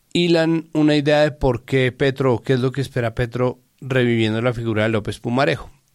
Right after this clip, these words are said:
El primero de mayo, en el balconazo,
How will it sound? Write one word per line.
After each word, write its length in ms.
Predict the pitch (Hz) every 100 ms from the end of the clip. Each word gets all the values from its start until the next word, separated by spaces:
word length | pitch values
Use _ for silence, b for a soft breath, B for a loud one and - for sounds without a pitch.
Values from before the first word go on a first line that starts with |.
| _
El 160 | - 120
primero 380 | 131 127 127 139
de 80 | 151
mayo, 480 | 147 135 127 135 -
en 200 | 127 123
el 100 | 117
balconazo, 720 | 113 110 110 107 107 101 110